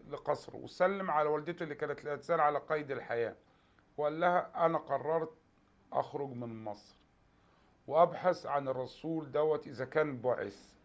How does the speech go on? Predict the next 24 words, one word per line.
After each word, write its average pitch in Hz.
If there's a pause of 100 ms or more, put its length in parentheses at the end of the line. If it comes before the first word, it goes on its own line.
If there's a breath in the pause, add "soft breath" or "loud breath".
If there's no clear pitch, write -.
(640)
فقالت 135
له: 123 (140)
"إذا 123
كنت 156
ده 139
اللي 156
أنت 156
عايزه، 131
أخرج، 120 (520 soft breath)
أنا 165
سامحها 147
لك، 131
بس 127
هل 202
بعث 196
أو 185
ما 175
بعثش؟" 170 (240)
فقال: 151
"لا، 180
أنا 165
هطلع 170
وأشوف." 123 (680 soft breath)
وفعلًا 170